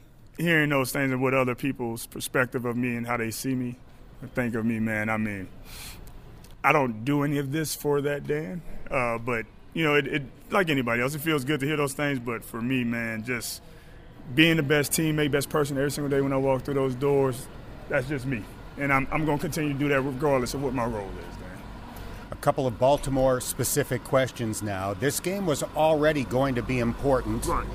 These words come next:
Speaker 2: but after last week, what are your feelings about this matchup now?
Speaker 1: Right. I mean, like you said, it's a divisional, uh, game,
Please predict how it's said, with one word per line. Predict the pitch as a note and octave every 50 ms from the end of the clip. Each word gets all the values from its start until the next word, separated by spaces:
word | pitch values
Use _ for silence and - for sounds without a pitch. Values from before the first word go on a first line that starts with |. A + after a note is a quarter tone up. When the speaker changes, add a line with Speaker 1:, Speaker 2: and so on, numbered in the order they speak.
| - - -
Speaker 2:
but | - A#2+ B2+
after | C3+ D3 - - D3+ D3
last | C3 C#3 C#3+ D#3+ E3+ - - -
week, | A2+ G#2+ G#2 G#2 A2 - - - - - - - - - - - - - - - - -
what | B2+ C#3+ D3
are |
your | C#3+ C#3
feelings | - - C#3 C3+ C3+ B2+ G#2+ G#2
about | G2 A#2 A#2 A#2
this | - A2+ -
matchup | - A2 A2 G#2+ - A#2 G#2 -
now? | G2+ F#2 D#2+ D2 C#2 - - - - - -
Speaker 1:
Right. | E3 D3 - - - -
I | D3
mean, | C3 B2+ B2+ A#2+ A#2 A#2 B2+
like | C#3 C#3 C3
you | D3
said, | C#3 - D#3+ C3 A2 F#2+ -
it's | C#3 D3+ D3+ - -
a | B2+ A#2 A2+ G#2+ G#2 -
divisional, | B2+ C3 B2 B2 D3+ D#3+ C#3 D3 D#3 D3+ D3 C#3+ C#3+ C#3+ D3 D3+ E3+ - -
uh, | D3 C#3+ C#3 C3+ C3+ C3
game, | B2 B2 C3+ C3+ C3 B2+ B2+ B2+ B2+ A#2+